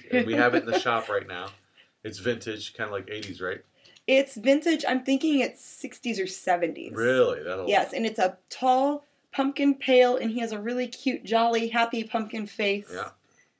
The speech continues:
Speaker 1: It's pretty
Speaker 2: So,
Speaker 1: neat.
Speaker 2: he's
Speaker 1: Yeah,
Speaker 2: for
Speaker 1: so
Speaker 2: sale at the thrift
Speaker 1: we
Speaker 2: correct.
Speaker 1: found that and a few other little doodads and so, a couple sh-, old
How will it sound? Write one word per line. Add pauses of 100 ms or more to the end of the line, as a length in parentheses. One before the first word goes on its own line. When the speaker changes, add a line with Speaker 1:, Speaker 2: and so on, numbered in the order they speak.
(640)
Speaker 1:
It's
pretty
Speaker 2:
So,
Speaker 1:
neat. (160)
Speaker 2:
he's
Speaker 1:
Yeah,
Speaker 2:
for
Speaker 1:
so
Speaker 2:
sale
at
the
thrift
Speaker 1:
we
Speaker 2:
correct.
Speaker 1:
found
that
and
a
few
other
little
doodads
and
so,
a
couple (160)
sh-,
old